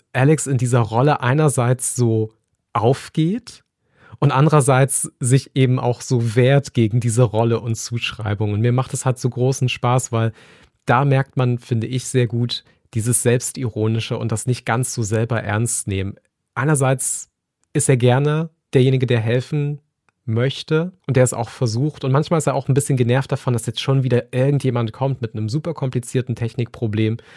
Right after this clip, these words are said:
Und ich glaube, richtig ist mir das Herz aufgegangen, als irgendwann der Tech-Support so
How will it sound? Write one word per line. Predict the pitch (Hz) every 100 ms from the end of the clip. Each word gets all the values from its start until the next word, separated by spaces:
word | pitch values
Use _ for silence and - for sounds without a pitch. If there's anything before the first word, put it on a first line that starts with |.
| - - - - _ _ -
Und | 135 120 117 - _ _ _ _ _ _ _ _ _ _ _ _ _ _ _ -
ich | 139 -
glaube, | 127 127 110
richtig | 156 - 160
ist | 143 131
mir | 123
das | 120
Herz | 123 131 -
aufgegangen, | 123 - 127 120 120 123
als | 117 107 - -
irgendwann | 123 139 127 117 113
der | 113 104 104 107 113 -
Tech-Support | 135 - - 117 - 117 120 -
so | 117 107 107